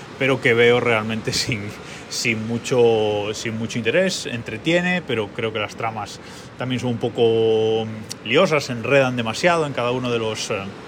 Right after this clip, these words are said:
de los episodios. Sí hay una, sí hay una trama general, es decir, hay, hay, hay una historia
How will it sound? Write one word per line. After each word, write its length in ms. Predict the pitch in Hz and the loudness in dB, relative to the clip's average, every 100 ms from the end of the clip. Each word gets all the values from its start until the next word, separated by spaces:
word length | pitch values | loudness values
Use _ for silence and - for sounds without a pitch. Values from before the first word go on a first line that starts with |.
| - - - - - | -16 -16 -14 -10 0
de 80 | |
los 120 | 117 113 | 0 0
episodios. 580 | 101 107 170 151 156 - - - | -4 2 4 6 2 -2 -12 -12
Sí 240 | - 160 160 | -4 2 4
hay 160 | 156 | 4
una, 400 | 135 123 117 110 107 | 2 0 0 -2 -6
sí 140 | 110 160 | -4 0
hay 60 | |
una 160 | 156 131 | 2 2
trama 200 | 123 117 | -2 -4
general, 460 | - 113 131 185 196 214 | -4 -2 0 0 0 -8
es 80 | |
decir, 240 | 117 - 95 92 | -12 -12 -12 -10
hay, 140 | 98 | -10
hay, 260 | 98 107 - | -8 -6 -4
hay 160 | 120 | -6
una 120 | 123 120 | -4 -4
historia 580 | - - 143 123 135 | -2 2 4 4 0